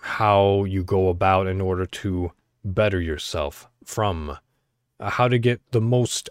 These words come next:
out of your practicing. And it led into this conversation, which I recall now during my graduate studies, because it was,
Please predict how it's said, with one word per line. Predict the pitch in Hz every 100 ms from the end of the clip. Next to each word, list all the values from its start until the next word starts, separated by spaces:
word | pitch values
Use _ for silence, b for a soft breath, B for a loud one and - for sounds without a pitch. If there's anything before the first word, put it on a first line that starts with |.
| -
out | 127
of | 113
your | 107 95
practicing. | - 95 - - - - _ _ b b b b b b b b b b b b _ _ _
And | 135 135 135
it | 127
led | 120 127 139 147
into | 147 139 120 123
this | 120 -
conversation, | - 110 101 101 - 98 95 101 87 85
which | 90 85 - - _ _ -
I | 110 107 104 98 - _
recall | 113 101 - 165 143
now | 92 76 80
during | 92 90
my | 87
graduate | 90 95 90 90 80
studies, | - 123 107 85 -
because | 101 - 104 95
it | 110
was, | 104 104 98